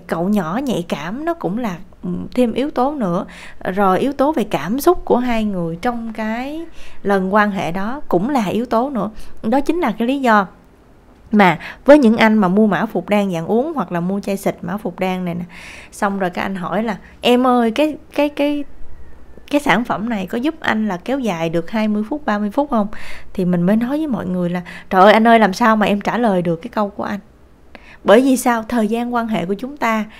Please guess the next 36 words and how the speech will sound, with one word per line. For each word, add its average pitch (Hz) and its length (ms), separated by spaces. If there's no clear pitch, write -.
nó 339 200
tùy 185 340
thuộc 180 280
vào 175 180
nhiều 190 340
yếu 254 240
tố, 262 280
giống 302 280
như 285 180
hồi 196 180
nãy 170 340
giờ 208 180
mình 175 200
chia 226 200
sẻ, - 340
tư 302 120
thế 311 160
quan 294 240
hệ 175 200
nó 254 120
cũng - 200
là 240 180
một 196 100
cái 254 100
yếu 311 180
tố. 285 300
Nhưng 277 180
mà 233 80
xin 247 200
thưa 262 100
với 254 180
mọi 190 240
người 190 260
thì 180 200
tư 247 100
thế 269 160